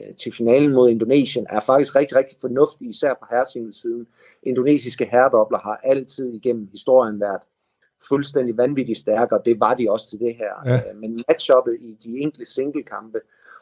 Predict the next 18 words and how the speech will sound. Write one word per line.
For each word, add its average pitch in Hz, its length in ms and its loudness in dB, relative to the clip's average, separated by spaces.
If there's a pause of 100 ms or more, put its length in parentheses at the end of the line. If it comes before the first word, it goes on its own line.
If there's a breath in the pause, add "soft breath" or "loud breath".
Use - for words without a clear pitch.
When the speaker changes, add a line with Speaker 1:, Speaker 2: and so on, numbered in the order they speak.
(160 soft breath)
Speaker 1:
og 165 300 6
at 123 80 -6
Indonesien, 127 580 -8
de 127 100 -12
lavede 139 220 4
nogle 131 160 -8
ændringer 127 420 -6
i 107 40 -4
deres 101 280 -8
opstilling 123 600 -6
til 98 180 -20
finalen, 120 380 -8
gjorde 127 340 6
også, - 220 -4
at 110 100 -10 (140)
det, 110 320 -8
øh, 101 260 -8 (640)
det 117 260 -2